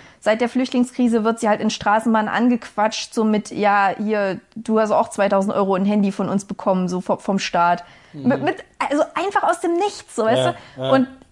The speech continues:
Speaker 1: ich fühle mich so schlecht dabei, weil ich das nicht, also klar weiß man das irgendwie, aber du denkst ja nicht, dass deine Freundin, mit der du halt einfach so Zeit verbringst und wo du jetzt nicht irgendwie das Gefühl hast, die lebt in einer anderen Welt als du, dass die sowas durchmacht und halt nicht mal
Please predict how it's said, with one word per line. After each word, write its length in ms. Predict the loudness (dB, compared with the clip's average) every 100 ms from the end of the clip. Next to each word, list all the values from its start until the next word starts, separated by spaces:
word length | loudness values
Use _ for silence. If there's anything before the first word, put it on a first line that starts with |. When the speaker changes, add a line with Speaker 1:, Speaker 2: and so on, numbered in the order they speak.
| _ -20 -20 -6
Speaker 1:
ich 140 | -4
fühle 160 | 0 0
mich 100 | 2
so 80 | -2
schlecht 240 | -2 -2
dabei, 240 | 0 2 2
weil 80 | 0
ich 80 |
das 160 | -2 -2
nicht, 340 | 0 -2 -6 -18 _
also 240 | 0 0 0 -4 _
klar 300 | -2 2 2
weiß 180 | 2 0
man 120 | -2
das 120 | -2 -2
irgendwie, 360 | 0 2 2
aber 100 | 0
du 80 | 0
denkst 240 | 0 0 2
ja 80 | 0
nicht, 160 | 0
dass 120 | -2 -2
deine 200 | 0 -2
Freundin, 680 | 0 0 2 2 2 0 0
mit 180 | -2 0
der 120 | 0
du 100 | 2
halt 100 | 0
einfach 200 | 0 0 -2
so 140 | -4
Zeit 300 | -4 -4 -2
verbringst 480 | -2 -2 0 -2 -2
und 260 | -2 -2 -6 -20 -20 _ _
wo 120 | 0
du 100 | 2
jetzt 180 | 2 2
nicht 180 | 0 0
irgendwie 520 | 2 2 4 2 0 -6 -12 -10 -10 -4
das 180 | -4
Gefühl 240 | -4 -2 0
hast, 140 | 2
die 40 | 2
lebt 200 | 0 2
in 100 | 0
einer 100 | 2
anderen 340 | 2 2 2
Welt 260 | 2 2 0
als 300 | -2 -2 -2
du, 300 | 0 0 -2 -12 -20 -8
dass 160 | -6 2
die 140 | 4
sowas 360 | 4 2 0 0
durchmacht 600 | 0 2 2 0 0 -2
und 200 | -2 2
halt 220 | 0 2
nicht 220 | 0 2
mal 220 | 2 2